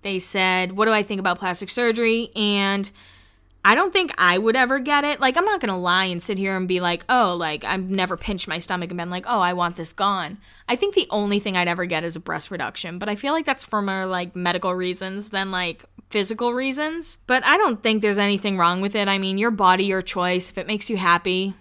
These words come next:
whatever. I don't really care. I do think some people go overboard with it and should probably go to therapy instead of getting plastic surgery, but that's on them. Somebody asked how I keep up with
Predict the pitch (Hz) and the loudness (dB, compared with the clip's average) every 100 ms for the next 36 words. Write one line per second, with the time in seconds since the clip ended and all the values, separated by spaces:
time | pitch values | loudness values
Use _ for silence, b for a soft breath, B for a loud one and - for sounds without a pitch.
0 | _ 202 190 175 185 190 196 233 202 196 | _ -4 0 0 0 -2 -4 -8 -4 -2
1 | 196 185 180 175 175 175 180 190 - 233 | -2 0 -2 -2 -2 0 0 -4 0 0
2 | 233 240 233 214 220 208 208 202 202 185 | 2 0 0 -2 -2 -2 0 0 0 2
3 | 185 185 208 214 214 240 247 240 254 277 | 2 2 0 0 0 0 0 -2 -2 0
4 | 269 277 - 208 185 - 214 214 202 196 | 2 0 -2 -4 -4 -6 -8 -2 0 0
5 | 185 180 170 180 196 226 208 196 185 180 | -2 -2 0 0 0 -2 -2 -2 -4 -4
6 | 180 170 175 170 - 185 - - 185 185 | -4 -4 -4 -8 -6 -6 -4 -6 -4 -4
7 | 190 196 196 175 190 190 196 180 175 190 | -2 0 0 -2 -2 -2 -2 0 0 0
8 | 220 - - - 240 240 - 226 226 233 | -2 -6 -10 0 2 4 6 6 6 0
9 | 214 240 214 202 202 | -2 0 0 0 -2